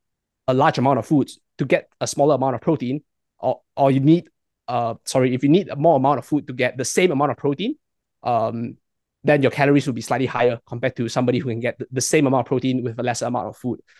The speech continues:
So a plant-based diet, they tend, typically they tend to ra-, run into those problems if they're not consuming, like, uh, like, a plant-based protein shake, which, you know, nowadays with, like, technology and stuff, uh, some of them actually tend to be, uh, quite tasty.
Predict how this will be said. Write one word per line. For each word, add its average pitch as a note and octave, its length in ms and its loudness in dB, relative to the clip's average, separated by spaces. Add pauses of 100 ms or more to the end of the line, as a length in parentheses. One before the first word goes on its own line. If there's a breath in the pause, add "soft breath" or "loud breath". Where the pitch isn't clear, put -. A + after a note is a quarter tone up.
(120)
So C3+ 100 -2
a B2+ 40 2
plant-based C3+ 360 2
diet, A#2+ 240 2
they A2 60 -6
tend, C3+ 340 -4
typically C#3+ 320 0
they C3 120 0
tend C3+ 180 0
to A#2+ 60 -2
ra-, C3 300 2
run C3 200 0
into - 160 -10
those B2 180 -2
problems G#3 420 0
if - 140 -10
they're A#2+ 80 -2
not C3+ 160 0
consuming, B2 460 -2 (340 soft breath)
like, A#2 380 -2
uh, A2 240 -2 (400)
like, A#2+ 160 -2
a A2 40 -10
plant-based B2+ 800 -2
protein B2 280 -2
shake, - 280 -2 (280 soft breath)
which, C#3 220 0
you D3 140 -2
know, C#3+ 220 4
nowadays C#3 440 2
with, - 120 -16
like, G#2+ 160 -6 (320)
technology B2 480 -2
and A2+ 100 -4
stuff, B2 260 -2 (360)
uh, E2 480 -4 (580)
some - 160 0
of F3+ 60 4
them D#3+ 180 0 (140)
actually D#3 280 0
tend D3 180 -4
to A#2+ 120 -12
be, A#2+ 320 -6 (160)
uh, F#2 280 -4 (260)
quite C3 200 -4
tasty. A2 380 -6